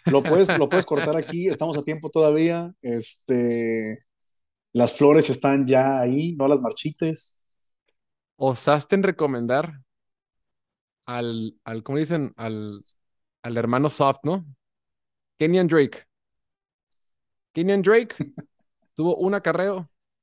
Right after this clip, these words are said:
Speaker 2: digo, tuvo como once acarreos para cinco yardas.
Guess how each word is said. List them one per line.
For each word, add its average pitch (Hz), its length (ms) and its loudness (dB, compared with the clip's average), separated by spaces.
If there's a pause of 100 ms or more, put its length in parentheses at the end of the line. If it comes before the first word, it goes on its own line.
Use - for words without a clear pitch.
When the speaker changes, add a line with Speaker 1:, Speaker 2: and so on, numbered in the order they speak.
(120)
Speaker 2:
digo, 147 220 2
tuvo 196 140 2
como 165 160 0
once 185 140 0
acarreos 185 680 -2
para 131 220 -2
cinco 190 380 2
yardas. 202 540 0